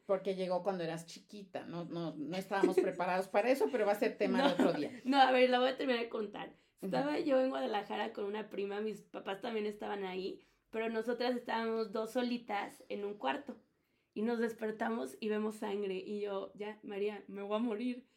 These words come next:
Speaker 2: Y ella, "Ana, si te vas a morir, ¿qué hacemos?". Y yo, "No sé, no sé", <laughs> toda la sangre, hasta que alguien entró así de, "¿Y estos por qué no se despiertan?". Y las dos llorando,
Speaker 1: Ay,
Speaker 2: porque
Speaker 1: niña.
Speaker 2: no entendíamos qué onda, pero bueno.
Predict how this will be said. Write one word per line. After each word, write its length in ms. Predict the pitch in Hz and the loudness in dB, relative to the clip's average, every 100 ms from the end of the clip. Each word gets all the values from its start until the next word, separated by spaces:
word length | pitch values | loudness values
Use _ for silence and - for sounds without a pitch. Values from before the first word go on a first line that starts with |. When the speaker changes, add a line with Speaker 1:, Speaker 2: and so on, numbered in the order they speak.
| _ - | _ -6
Speaker 2:
Y 80 | 233 | -2
ella, 240 | 240 247 - | 0 0 2
"Ana, 320 | 349 381 - 311 | 4 4 0 -4
si 80 | |
te 140 | - - | -4 -2
vas 140 | 311 | -2
a 80 | - | 2
morir, 520 | 302 277 277 302 349 | 2 2 0 0 -2
¿qué 100 | 440 | -4
hacemos?". 580 | 349 - 294 294 285 277 | -4 -2 -2 -2 -4 -6
Y 120 | 269 | -6
yo, 140 | 262 - | -6 -4
"No 160 | 311 381 - - - | 2 4 2 -2 -4
sé, 280 | 269 311 403 | 2 4 4
no 180 | 311 403 - | 4 2 -4
sé", 220 | - 233 - | -4 -4 -2
<laughs> 80 | |
toda 180 | - 247 269 | -4 -2 0
la 280 | 277 294 262 - | -2 -2 -6 -6
sangre, 400 | 214 214 240 - - - - | -4 -2 -4 -8 -20 -20 -4
hasta 320 | - 262 269 269 | 2 4 4 4
que 80 | 277 | 4
alguien 260 | 302 320 | 4 4
entró 260 | 285 254 254 | 4 4 2
así 180 | 262 269 | 2 0
de, 100 | 247 | -2
"¿Y 120 | 247 | 0
estos 220 | 247 370 294 | 0 0 -2
por 240 | 262 262 | -2 -2
qué 100 | 233 | 0
no 140 | 240 | 0
se 140 | 254 254 | 2 2
despiertan?". 760 | 226 220 - 226 214 247 302 | 0 -2 -2 -2 0 0 0
Y 140 | 285 - | 0 4
las 200 | 254 226 | 4 4
dos 220 | 240 226 | 0 2
llorando, 720 | 254 247 240 233 262 262 285 - _ _ 277 359 | 4 4 4 2 2 0 -10 -12 _ _ -14 -2
Speaker 1:
Ay, 240 | 220 226 | 2 4
Speaker 2:
porque 320 | 202 - 170 - | 2 2 0 0
Speaker 1:
niña. 120 | 349 | 2
Speaker 2:
no 60 | - | 0
entendíamos 720 | - 262 254 226 262 240 233 | 0 0 0 2 -2 -4 -8
qué 80 | 214 | -6
onda, 240 | 190 190 | -6 -6
pero 160 | 170 202 | 2 4
bueno. 220 | 190 180 | 4 0